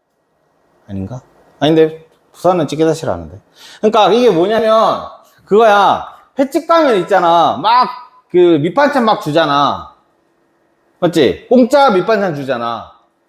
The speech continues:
그거를 찌개다시라고 하거든? 응. 그래서, 근데 사실 잘 안 먹잖아, 그거.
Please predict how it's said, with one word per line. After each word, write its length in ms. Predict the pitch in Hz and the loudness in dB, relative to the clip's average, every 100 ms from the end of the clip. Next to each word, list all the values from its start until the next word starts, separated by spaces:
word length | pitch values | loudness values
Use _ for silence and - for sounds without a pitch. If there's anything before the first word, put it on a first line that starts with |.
| _ | _
그거를 360 | _ 185 214 175 | _ 2 4 2
찌개다시라고 640 | 185 214 220 220 170 98 | -2 0 0 0 -2 -2
하거든? 240 | 90 92 147 _ _ _ _ _ _ _ _ _ _ _ _ _ _ | -6 -10 -16 _ _ _ _ _ _ _ _ _ _ _ _ _ _
응. 80 | 71 - _ _ _ _ _ _ _ _ _ | -20 -20 _ _ _ _ _ _ _ _ _
그래서, 640 | 185 175 180 98 - - | 2 4 4 2 -4 -16
근데 160 | - 185 | -8 -6
사실 200 | 180 202 | -4 -6
잘 160 | - 151 | -2 -2
안 120 | 113 | -2
먹잖아, 380 | 156 190 156 98 | -2 0 0 -2
그거. 280 | 92 131 | -8 -12